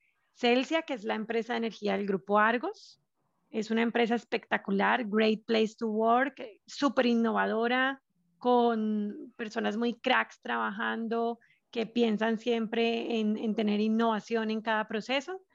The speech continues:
Y allí ahorita soy líder de canal de venta.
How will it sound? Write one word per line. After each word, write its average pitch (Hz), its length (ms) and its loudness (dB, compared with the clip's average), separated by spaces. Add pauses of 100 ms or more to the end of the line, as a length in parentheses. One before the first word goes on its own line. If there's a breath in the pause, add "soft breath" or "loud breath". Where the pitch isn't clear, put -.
(300)
Y 233 380 0
allí 208 640 -2 (340)
ahorita 233 440 -2
soy 233 240 -4
líder 233 460 -2
de 233 120 -6
canal 180 360 -8
de 208 100 -2
venta. 220 400 -2